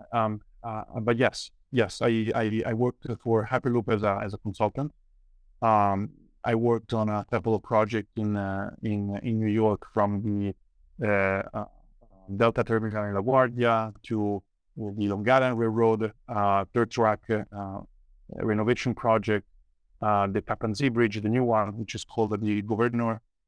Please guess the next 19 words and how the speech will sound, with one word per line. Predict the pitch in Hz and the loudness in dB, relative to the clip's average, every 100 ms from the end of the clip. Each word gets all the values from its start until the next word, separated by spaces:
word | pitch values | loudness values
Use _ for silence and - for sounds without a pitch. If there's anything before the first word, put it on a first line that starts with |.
| _ | _
the | - | -2
Governor | 113 127 120 | 2 2 2
Cuomo | - 123 117 101 | 0 0 0 0
Bridge. | 104 117 - - _ - | 0 0 -2 -16 _ -6
Uh, | 104 | -6
it's | 101 - | -6 -8
the | 107 107 | -2 0
new | 110 107 101 _ _ _ - - | 0 -2 -4 _ _ _ -14 0
cable | 120 110 | 0 0
stayed | - 110 104 | -2 0 0
bridge. | 107 101 101 | 0 -2 -2
I | 107 | -2
work | 104 107 - | 0 0 -2
on | 101 | -4
the | 98 98 - _ _ _ _ - | -2 -4 -10 _ _ _ _ -14
structural | - 113 - 107 | -4 -2 0 0
health | 104 98 104 | 2 -2 0
monitoring | 101 101 104 98 | 0 0 -2 -4
systems | - 98 - 95 90 | -2 -4 -2 -6 -8